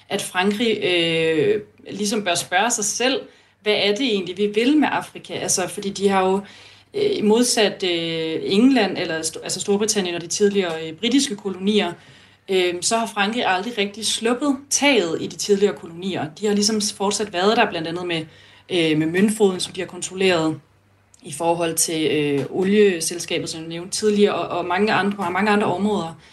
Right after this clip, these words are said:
har de ligesom fortsat deres tilstedeværelse der. Øhm, og nu er det, at, altså, det virkelig kræver noget selv-, selvransagelse hos, øh, hos Frankrig om, hvad det,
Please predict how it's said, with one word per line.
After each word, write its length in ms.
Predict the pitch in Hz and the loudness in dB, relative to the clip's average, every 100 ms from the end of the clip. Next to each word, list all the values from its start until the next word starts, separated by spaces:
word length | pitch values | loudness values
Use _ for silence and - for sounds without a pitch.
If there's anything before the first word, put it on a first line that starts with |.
| - - | -20 -6
har 120 | 196 | -2
de 100 | 190 | 0
ligesom 280 | 190 196 208 | 0 -2 -2
fortsat 440 | - 202 202 202 | 0 2 2 -2
deres 220 | 175 160 | -4 -4
tilstedeværelse 840 | - - - 185 214 180 - - 156 | -2 -2 0 2 2 2 -2 -4 -4
der. 120 | 147 143 - - - - - | -6 -8 -12 -20 -20 -20 -4
Øhm, 260 | 190 170 165 | -2 -2 -2
og 100 | 196 | 0
nu 140 | 240 | 2
er 120 | 240 | 2
det, 120 | 240 254 | 2 -2
at, 220 | - - - | -4 -10 -8
altså, 240 | 202 208 208 | -4 -4 -4
det 100 | 208 | -2
virkelig 320 | 233 262 214 | -2 -2 -4
kræver 320 | - 180 196 | -4 -2 0
noget 240 | 202 165 160 | 0 -2 -2
selv-, 320 | 185 196 202 | -2 0 -2
selvransagelse 840 | - 196 196 180 - 170 156 156 | 0 0 0 -2 0 0 0 -4
hos, 340 | 160 160 151 - | -4 -2 0 2
øh, 580 | 156 151 151 151 151 151 | 4 4 4 2 2 -2
hos 320 | 156 190 - | -6 -6 -2
Frankrig 480 | 170 160 160 185 165 | -2 -2 -2 -4 -2
om, 100 | 147 | -2
hvad 180 | 147 165 | -2 -2
det, 220 | 180 | -4